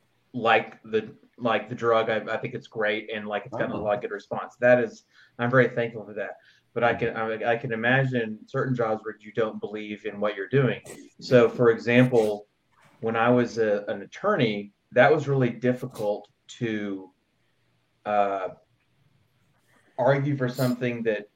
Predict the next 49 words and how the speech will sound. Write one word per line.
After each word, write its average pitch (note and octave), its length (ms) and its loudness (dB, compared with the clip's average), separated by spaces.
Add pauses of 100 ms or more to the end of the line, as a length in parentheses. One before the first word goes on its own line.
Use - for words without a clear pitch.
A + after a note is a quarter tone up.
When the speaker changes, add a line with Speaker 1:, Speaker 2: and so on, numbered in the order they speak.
(120)
Speaker 1:
you A2 160 -10
maybe A2+ 260 0
don't A2 340 -4
believe G#2+ 360 -6
in. F#2 220 -12
Now, G#2+ 320 -2
I A#2 100 0
think A2 200 2
Speaker 2:
Mm. F2+ 40 0
Speaker 1:
there's A2+ 200 -4
a - 160 -14
place B2 440 2
in A2+ 140 -8
for A2+ 140 -6
that, A2 220 2
and A2 80 -4
I G#2+ 40 -4
think A2 180 -8
it's G#2+ 160 -8
wonderful A2 440 -4
that G2+ 140 -10
we G2+ 200 -14
have C3 260 -2
that. F#2 300 -8 (400)
But A#2+ 120 0
when A#2+ 100 -2
you're C3 180 2
pushing C#3 340 0
that A#2 200 0
boundary A2+ 400 0
of A2 100 -6
not A2 260 -2
really G#2+ 380 -4 (280)
believing A#2 400 -2
in G#2+ 120 -4
what A2+ 140 -2
you're G#2+ 140 -8
doing, A#2 260 -4
that A#2+ 220 0
can C3+ 80 -12
take C3+ 200 -6
a A2+ 60 -10
strain, A#2 720 -6 (420)
you A2 140 -4
Speaker 2:
Yeah. G#2+ 120 0
Speaker 1:
know, F#2+ 280 -6
on A2+ 320 -4
you. D#2+ 160 -16 (580)
Um, G2+ 560 -4